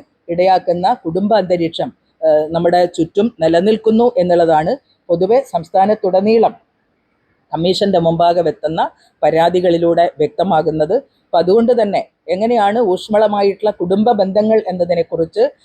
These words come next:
ആ, നല്ല രൂപത്തിലുള്ള ഒരു കാഴ്ചപ്പാട് വളർത്തിയെടുക്കാൻ വ-, നല്ല ബോധവൽക്കരണ പ്രവർത്തനങ്ങൾ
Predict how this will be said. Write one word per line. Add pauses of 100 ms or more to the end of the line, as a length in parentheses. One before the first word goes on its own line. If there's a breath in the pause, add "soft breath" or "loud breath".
(200)
ആ,
നല്ല
രൂപത്തിലുള്ള
ഒരു
കാഴ്ചപ്പാട്
വളർത്തിയെടുക്കാൻ (300)
വ-,
നല്ല
ബോധവൽക്കരണ
പ്രവർത്തനങ്ങൾ